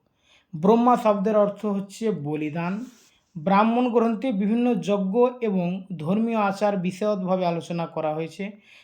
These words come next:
প্রতিটি বেদের নিজস্ব একাধিক ব্রাহ্মণ রয়েছে। উল্লেখযোগ্য ব্রাহ্মণ গ্রন্থগুলি হলো,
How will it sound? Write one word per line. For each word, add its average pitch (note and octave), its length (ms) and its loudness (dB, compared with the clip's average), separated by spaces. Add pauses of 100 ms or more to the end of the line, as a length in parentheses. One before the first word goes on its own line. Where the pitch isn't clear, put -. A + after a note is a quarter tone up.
(140)
প্রতিটি A3 340 2
বেদের G#3+ 280 4
নিজস্ব G3+ 600 0
একাধিক G3 880 -2
ব্রাহ্মণ F3 460 0
রয়েছে। D#3+ 520 -4 (320)
উল্লেখযোগ্য G#3 560 2
ব্রাহ্মণ F#3 420 2
গ্রন্থগুলি D#3+ 540 -6
হলো, C3 320 -8